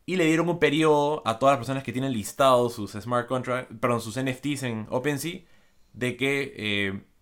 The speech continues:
vayan, ingresen a OpenSea, firmen el nuevo contrato inteligente, costo cero, no van a tener que pagar nada en gas fee, para que no pierdan el listado de sus N F Ts en la plataforma.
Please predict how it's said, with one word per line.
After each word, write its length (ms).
vayan, 540
ingresen 580
a 60
OpenSea, 580
firmen 380
el 120
nuevo 260
contrato 260
inteligente, 760
costo 360
cero, 360
no 120
van 80
a 20
tener 160
que 80
pagar 240
nada 260
en 60
gas 180
fee, 240
para 280
que 100
no 180
pierdan 600
el 140
listado 540
de 200
sus 160
N 140
F 100
Ts 160
en 60
la 80
plataforma. 500